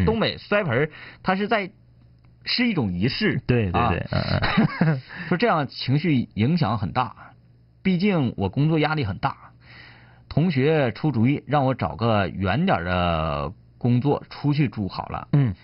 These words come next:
Speaker 1: 我男朋友很努力工作，对我也很好，我不想跟妈妈一直这么僵着，不知道怎么办好。
Speaker 2: 嗯。
Speaker 1: 周末打算男朋友跟爸爸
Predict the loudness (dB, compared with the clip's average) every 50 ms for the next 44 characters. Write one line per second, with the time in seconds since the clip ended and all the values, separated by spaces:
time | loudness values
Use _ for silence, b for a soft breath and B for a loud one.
0 | B B B B 0 2 2 4 4 2 2 2 2 0 0 0 0 0 0 -2
1 | -2 -2 0 0 0 0 0 -2 -2 -4 -10 -20 -20 -20 b b b b b b
2 | b 0 0 2 4 2 2 2 0 0 -4 -4 -2 -2 -2 -2 -2 -6 -10 -10
3 | -14 -18 -20 _ B B B B B B B 0 0 2 2 2 2 0 0 0
4 | 2 2 4 4 4 2 2 2 2 0 0 -2 -2 -2 0 0 0 0 0 0
5 | 0 0 0 -2 -4 -4 -2 0 2 2 2 2 0 -2 -4 -4 -4 -4 -2 0
6 | 0 0 0 -2 -4 -8 -10 -10 -12 -18 -20 -20 B B B B B B -2 0
7 | 2 2 4 4 4 4 4 2 2 0 -2 -4 -2 0 2 2 4 4 4 2
8 | 2 0 -2 -4 -8 -14 b b b b b b b b b -4 0 2 2 4
9 | 4 2 2 2 2 0 0 -2 -4 -8 -8 -8 -10 -8 -4 -2 0 2 2 2
10 | 0 -2 -2 -2 -2 -2 -2 -4 -4 -4 -4 -8 -10